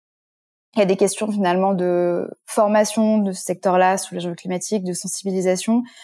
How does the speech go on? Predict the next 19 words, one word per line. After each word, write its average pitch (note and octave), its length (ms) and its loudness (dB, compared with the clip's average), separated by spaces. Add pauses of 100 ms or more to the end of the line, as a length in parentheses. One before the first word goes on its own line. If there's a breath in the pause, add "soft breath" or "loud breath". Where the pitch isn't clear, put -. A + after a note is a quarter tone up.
(200 loud breath)
Il G3 60 2
y G3 40 6
a G3 40 4
aussi G3 180 0
des G#3 140 2
questions G3+ 300 0
de G3 120 0
régulation, F#3+ 760 2
et G3+ 60 0
ces F#3+ 160 -4
régulations-là, F3+ 760 2
elles F3 120 0
peuvent F#3+ 160 0
aussi F3+ 280 -6
venir, F3+ 400 -4
euh, E3+ 240 -6
bah, F3 280 -6
de E3 100 -6
l'État. E3+ 380 -4